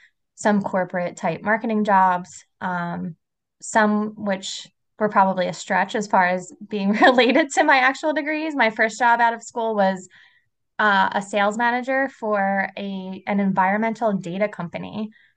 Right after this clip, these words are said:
which, like, looking back on that, I'm like, "Wow, that was, like, a fake it till you make it moment for me." <laughs> Like, I was, like, twenty-three, twenty-four years old. Like, what the heck did I know about that? And here I was, like, selling this software. Um, but I learned a ton and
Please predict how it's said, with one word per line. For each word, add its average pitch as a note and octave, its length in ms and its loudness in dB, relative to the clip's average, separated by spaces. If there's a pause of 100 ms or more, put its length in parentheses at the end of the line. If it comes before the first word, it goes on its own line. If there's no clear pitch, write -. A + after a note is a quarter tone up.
(200)
which, F#3+ 240 -6
like, F#3 260 0
looking G#3 260 -4
back F#3 220 0
on F#3 100 -2
that, F3+ 200 0
I'm F3 80 -8
like, F3 180 -6
"Wow, F#3 240 2
that F#3 180 2
was, G3+ 200 -8
like, B3 160 -4
a F3+ 120 -2 (220)
fake F3+ 240 -8
it F#3+ 180 -6
till G3+ 100 -8
you F3+ 120 -8
make F3 220 -8
it E3+ 100 -8
moment F3 320 -8
for F#3+ 100 -6
me." F3 280 -6
<laughs> - 20 -2
Like, A3 140 4 (200)
I D#4 440 4
was, F4+ 280 -2
like, A4 220 0 (180)
twenty-three, C#4 1160 0
twenty-four C4+ 380 -2
years B3+ 260 -2
old. A3+ 300 4
Like, F#3+ 240 -4 (280)
what A#3 220 -4
the B3+ 60 -6
heck B3 160 -2
did A3 100 -2
I G#3+ 80 4
know G#3 140 2
about G3 220 0
that? F#3+ 220 2
And G3 100 -4
here G3+ 120 -4
I F#3+ 100 -2
was, F3+ 280 -4
like, F#3 140 -10
selling F#3+ 340 2
this F#3+ 160 -8
software. F3+ 640 -4 (320)
Um, G3+ 320 2
but A3+ 140 2
I A#3+ 100 2
learned C4 240 0
a D4 60 0
ton G#3 540 -2 (180)
and G3 520 0